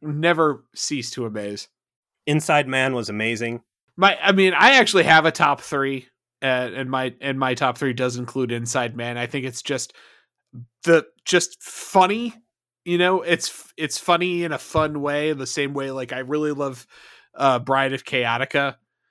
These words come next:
Speaker 1: You know,
Speaker 2: Mm.
Speaker 1: I've, I, I stand that episode from the beginning. I told you from the start it was gonna be one of my favorite to talk about. It was. I enjoyed reviewing it. And then the same way I was looking forward to Body and Soul. I just think that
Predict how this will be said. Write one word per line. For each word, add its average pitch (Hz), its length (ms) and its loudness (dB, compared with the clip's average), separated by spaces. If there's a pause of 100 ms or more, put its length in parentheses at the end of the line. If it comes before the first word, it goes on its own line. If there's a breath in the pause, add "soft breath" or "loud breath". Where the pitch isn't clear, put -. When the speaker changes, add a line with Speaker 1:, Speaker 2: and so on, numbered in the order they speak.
(300)
Speaker 1:
You 120 80 -10
know, 131 160 2
Speaker 2:
Mm. - 20 0
Speaker 1:
I've, 117 160 -8
I, 127 380 -6
I 131 40 -6
stand 156 460 0
that 143 140 -2
episode 131 480 -6
from 131 140 -10
the 120 80 -8
beginning. 131 380 -8
I 113 120 -6
told 139 320 -2
you 135 140 -2
from 127 180 -8
the 120 80 -8
start 135 320 2
it - 20 0
was 123 140 -4
gonna 135 120 -2
be 123 80 0
one 123 140 0
of 120 80 -8
my 117 100 -2
favorite 123 340 0
to 113 60 -12
talk - 340 -2
about. 123 340 -2
It 117 180 -6
was. 123 380 0
I 113 80 -4
enjoyed 117 400 -6
reviewing 123 420 -8
it. 127 220 -8 (360 soft breath)
And 156 160 -2
then 156 120 2
the 147 100 -2
same 156 300 0
way 135 120 -4
I 127 60 -4
was 123 160 -6
looking 117 240 -8
forward 113 380 -4
to 101 60 -16
Body 110 320 -10
and 98 120 -16
Soul. 104 300 -12
I 110 40 -14
just 113 220 -12
think 147 160 -8
that 127 180 -8